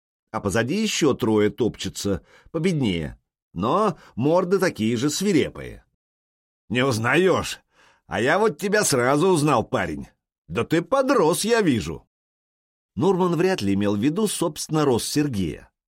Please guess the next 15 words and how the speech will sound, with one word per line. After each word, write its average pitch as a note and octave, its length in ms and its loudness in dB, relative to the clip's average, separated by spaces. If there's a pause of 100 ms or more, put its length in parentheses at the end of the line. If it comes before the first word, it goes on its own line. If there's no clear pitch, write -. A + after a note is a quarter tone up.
(340)
Скорее, A2+ 580 -2 (200)
его G#2+ 280 -2
сопровождающих, C#3 1200 -4 (200)
Грейпа G2+ 580 0
и A#2 200 -8
Журавля, A2+ 720 -2 (240)
которые A#2+ 360 0
моментально C3 720 2
выдвинулись G2+ 560 0
вперёд, - 580 -2 (340)
прикрывая C3 520 -2
вождя B2 480 -4 (160)
от D3+ 160 -4
горластого G#2+ 640 0
скандинава. G#2+ 800 -2